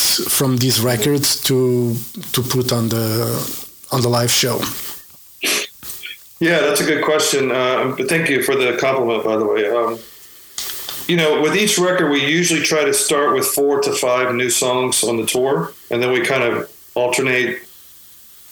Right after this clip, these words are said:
Speaker 2: different songs depending on what, like, if there's a new single coming out. Like, I know we're probably gonna release, uh, a, a different single in the summer.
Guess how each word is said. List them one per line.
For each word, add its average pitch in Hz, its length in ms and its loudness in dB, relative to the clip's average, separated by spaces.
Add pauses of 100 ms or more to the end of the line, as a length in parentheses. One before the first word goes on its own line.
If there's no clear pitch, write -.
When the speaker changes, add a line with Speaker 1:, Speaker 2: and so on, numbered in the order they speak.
(120)
Speaker 2:
different 139 280 0
songs 123 540 2
depending 123 420 0
on 110 220 0
what, 113 200 0
like, 117 180 0
if - 80 -4
there's 110 160 0
a 110 60 0
new 113 120 2
single 117 360 0
coming 117 260 0
out. 113 220 0
Like, 110 180 0
I 117 80 2
know 120 460 0 (680)
we're 123 160 0
probably 127 320 0
gonna 123 220 0
release, 113 640 2
uh, 104 580 0 (2000)
a, 123 320 -2
a - 20 -4
different 104 300 0
single 127 400 0
in 113 120 0
the 104 60 -2
summer. 131 640 0